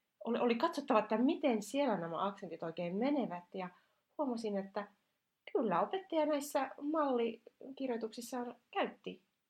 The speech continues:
yhä vanhaa oikein kirjoitusta. Mielenkiintoni heräsi, mistä tässä kaikessa on kyse, minun oli otettava asiasta selvää.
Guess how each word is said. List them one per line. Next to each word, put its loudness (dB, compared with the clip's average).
yhä 0
vanhaa 0
oikein -4
kirjoitusta. -10
Mielenkiintoni 2
heräsi, 0
mistä -2
tässä -6
kaikessa -4
on -8
kyse, -4
minun -4
oli -4
otettava -10
asiasta -12
selvää. -12